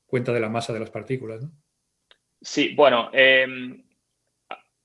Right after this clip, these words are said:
Speaker 2: el, el responsable, digamos que el, la, la partícula que nosotros pensamos ahora mismo que es responsable de dar masa a las cosas es, es este bosón de Higgs.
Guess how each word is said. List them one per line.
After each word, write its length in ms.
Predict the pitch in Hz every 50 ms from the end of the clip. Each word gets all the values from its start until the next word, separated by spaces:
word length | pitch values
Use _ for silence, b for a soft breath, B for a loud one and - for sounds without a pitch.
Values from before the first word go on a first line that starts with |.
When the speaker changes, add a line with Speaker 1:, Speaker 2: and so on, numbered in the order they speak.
| _ _ _ _ _ _ _ _ _ _ _ _ _ _
Speaker 2:
el, 220 | - 135 131 127 -
el 120 | - 135
responsable, 640 | 127 135 - - 135 131 127 131 143 156 156 131 131
digamos 280 | 127 127 135 151 147 -
que 220 | 147 139 131 82
el, 160 | 127 127 123
la, 460 | 123 - - 123 120 113 113 110 98
la 140 | 117 113 -
partícula 760 | - 120 113 - - 165 165 - 185 170 160 151 147 139 139 -
que 160 | 139 131 123
nosotros 320 | 127 127 131 117 135 -
pensamos 480 | - - 123 120 - 135 135 135 123 -
ahora 120 | 120 123
mismo 160 | 123 117 117 -
que 60 | 123
es 80 | -
responsable 440 | - - - - 113 - 123 120 120
de 80 | 113 110
dar 160 | 110 117 113
masa 240 | 113 117 113 - 113
a 40 | 107
las 140 | 104 -
cosas 280 | - 123 120 123 117 110
es, 180 | 107 - - -
es 180 | - - - -
este 200 | 117 - - 113
bosón 320 | 107 107 - - 113 104
de 100 | 104 104 -
Higgs. 360 | 131 123 - - - -